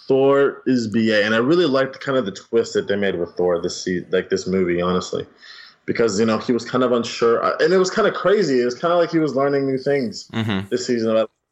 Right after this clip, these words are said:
Speaker 1: and I, I really liked that. It kinda revitalized the character. This felt more of, like, a first movie than a third movie, if I'm gonna be honest with
Speaker 2: In
Speaker 1: you.
Speaker 2: a way, yeah.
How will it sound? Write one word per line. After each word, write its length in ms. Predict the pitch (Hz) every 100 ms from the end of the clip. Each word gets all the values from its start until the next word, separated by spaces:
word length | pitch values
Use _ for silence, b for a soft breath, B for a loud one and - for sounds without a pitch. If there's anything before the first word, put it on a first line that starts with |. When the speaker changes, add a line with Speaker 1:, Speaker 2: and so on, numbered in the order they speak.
| -
Speaker 1:
and 80 |
I, 160 | 110 101
I 20 |
really 520 | 113 110 127 143 139
liked 280 | 123 123 120
that. 200 | 117 98
It 120 | 98
kinda 180 | 123 127
revitalized 680 | 117 113 107 110 107 107 101
the 40 |
character. 520 | 95 113 110 101 95 - b b b
This 160 | 127 -
felt 380 | 165 165 -
more 360 | 143 139 135 151
of, 100 | 139
like, 140 | 139
a 80 | 110
first 400 | 113 - 147 143
movie 240 | 147 131 117
than 160 | 95
a 80 | 90
third 300 | - 113 107
movie, 280 | 107 95 98
if 80 | 104
I'm 100 | 107
gonna 160 | 95
be 120 | 87
honest 260 | 92 104 107
with 100 | 101
Speaker 2:
In 80 | 120
Speaker 1:
you. 80 | 113
Speaker 2:
a 20 |
way, 300 | 95 143 117
yeah. 280 | 95 123